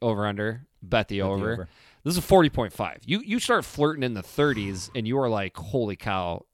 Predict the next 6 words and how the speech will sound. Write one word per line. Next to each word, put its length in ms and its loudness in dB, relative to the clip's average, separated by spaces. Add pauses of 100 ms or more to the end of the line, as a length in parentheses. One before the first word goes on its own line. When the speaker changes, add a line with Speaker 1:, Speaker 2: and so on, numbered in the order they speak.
(160)
Speaker 1:
that 260 0
is 220 -4
ridiculous." 800 -4 (320)
<laughs> 300 -20
I 180 -2
like 420 0